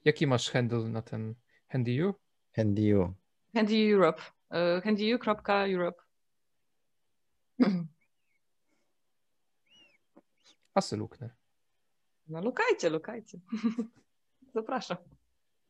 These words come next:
Speaker 2: Fajnie, fajnie, bo to jest od razu jakiś przekaz w tym.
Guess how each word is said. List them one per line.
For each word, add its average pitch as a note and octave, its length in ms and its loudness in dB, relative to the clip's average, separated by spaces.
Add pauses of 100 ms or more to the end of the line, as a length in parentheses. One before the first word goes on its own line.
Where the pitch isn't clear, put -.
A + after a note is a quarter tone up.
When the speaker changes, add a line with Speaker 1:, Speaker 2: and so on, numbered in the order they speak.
(360)
Speaker 2:
Fajnie, B2 320 6
fajnie, A#2+ 280 10
bo G#2+ 120 8
to B2+ 140 8
jest B2 200 8
od B2+ 120 2
razu C3 260 10
jakiś C3 300 4
przekaz - 380 4
w - 60 -18
tym. G2 240 -4